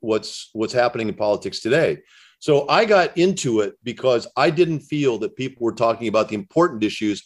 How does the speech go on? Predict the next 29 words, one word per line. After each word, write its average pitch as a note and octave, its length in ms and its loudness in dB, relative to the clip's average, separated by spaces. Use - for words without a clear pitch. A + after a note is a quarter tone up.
because C3 240 2
it's C3+ 200 0
easier F3 400 2
to B2+ 80 0
duck C#3 320 0
and G#2 120 -6
hide B2 540 0
so C3 180 0
that B2 180 -4
you B2+ 80 -8
make A#2 160 -4
sure D3+ 400 2
that A#2+ 180 2
you A#2+ 100 -8
don't A#2 200 2
offend D#3+ 320 0
anybody, G#2+ 560 0
or C3 160 4
that B2+ 100 -6
you B2 100 -6
make B2 160 2
sure C#3+ 640 2
that B2 280 0
you're A#2+ 220 2
sending, A#2+ 680 -2
you C3 120 4
know, A2+ 120 2
signals C3 680 0
to A2+ 560 -2